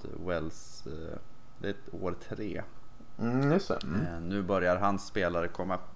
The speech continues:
Speaker 1: liksom upp. Så att det ska bli kul att se om, om det kan bli... De hade hundra rankade försvaret förra året.
Speaker 2: Ja.
Speaker 1: Näst sämst i, i Big twelve. Och det blir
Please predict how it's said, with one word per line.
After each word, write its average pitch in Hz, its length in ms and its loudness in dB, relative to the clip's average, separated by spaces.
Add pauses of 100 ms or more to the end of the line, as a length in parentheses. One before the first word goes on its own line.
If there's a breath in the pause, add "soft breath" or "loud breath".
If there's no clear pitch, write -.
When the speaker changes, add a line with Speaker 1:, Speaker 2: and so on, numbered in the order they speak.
(100)
Speaker 1:
liksom - 200 -4
upp. - 300 -2 (920 soft breath)
Så - 100 -4
att 98 60 -4
det 95 80 -2
ska 104 120 -2
bli 101 100 -2
kul 104 240 0
att 92 60 -2
se 92 200 0
om, 87 260 -2
om 87 180 -2
det 87 80 -4
kan 90 240 -4
bli... 110 240 -2 (320)
De 98 120 -4
hade 90 180 0
hundra 92 380 0
rankade 98 440 -2
försvaret 73 480 -4
förra 85 240 -2
året. 80 260 -4 (300)
Speaker 2:
Ja. 101 300 4
Speaker 1:
Näst - 360 -4
sämst 78 440 -2
i, 80 240 -4
i 80 80 -4
Big 76 300 -4
twelve. 73 220 -2 (320)
Och - 60 -2
det 90 60 -2
blir 87 160 -2